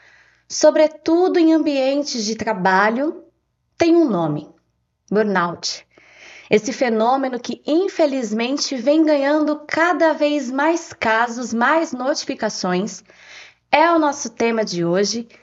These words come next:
E eu recebo em nosso estúdio o padre Fábio Guimarães, ele que tem uma longa caminhada de pesquisa sobre o assunto e também é autor do livro Burnout,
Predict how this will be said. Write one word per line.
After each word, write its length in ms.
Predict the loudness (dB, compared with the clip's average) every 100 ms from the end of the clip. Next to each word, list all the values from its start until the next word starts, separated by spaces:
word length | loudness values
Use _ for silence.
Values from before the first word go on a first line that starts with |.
| _ _ -2
E 60 | 2
eu 100 | 4
recebo 580 | 2 0 0 2 4
em 100 | 2
nosso 300 | 2 0 -4
estúdio 500 | -10 -4 -2 0 -2 -6
o 100 | -8
padre 440 | -2 -2 -2 -6
Fábio 500 | -10 -2 0 2 -2
Guimarães, 680 | -2 -2 -2 -2 -2 -6 -12 _ -20 -20 -12 2
ele 240 | 4 4
que 160 | 0 -2
tem 300 | 0 2 2
uma 420 | 4 4 4 2
longa 540 | 0 4 4 4 2
caminhada 640 | 2 0 0 2 2 0 -2
de 160 | -8
pesquisa 800 | -4 -4 -4 -8 -4 -2 0 0
sobre 340 | -2 -4 -4 -4
o 60 |
assunto 580 | -4 -6 -4 -4 -6 -12 -20 -20 -18 -6
e 80 | -2
também 480 | 2 2 4 4 4
é 40 |
autor 680 | 2 -2 2 4 4 2 -10 _ _ _ _ _ -8
do 160 | -2 0
livro 440 | 0 -2 -2 -4 0
Burnout, 680 | 2 4 2 0 -4 -10